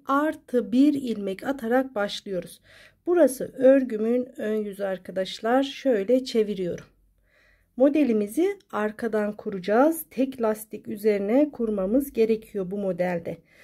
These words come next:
Baştaki ilmeğimizi örmeden aldım. Bir tane tersimi ördüm. Bir tane ters. Düze geldiğimde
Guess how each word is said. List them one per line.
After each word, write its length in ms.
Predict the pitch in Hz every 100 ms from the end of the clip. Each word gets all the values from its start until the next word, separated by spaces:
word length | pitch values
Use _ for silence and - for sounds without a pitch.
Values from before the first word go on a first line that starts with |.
| - _
Baştaki 520 | 320 381 - 220 220 -
ilmeğimizi 960 | 294 294 240 202 196 190 - 311 370 - _ _ _ _ -
örmeden 500 | 277 220 196 240 226
aldım. 340 | 160 - - _ _ _ _ _ _ _ _ _ _ _ _ _ _ _ _ _
Bir 300 | 339 403 392
tane 420 | - 240 208 185
tersimi 840 | 185 311 285 285 233 220 233 254 254 -
ördüm. 420 | 180 165 - - _ _ _
Bir 280 | 294 269 -
tane 380 | 180 175 226 247
ters. 600 | 202 180 165 165 - - _ _ _ _ _ _ _ _ _ _ _ _ _ _ 277
Düze 280 | 330 381
geldiğimde 1000 | 294 247 247 240 233 269 302 247 190 202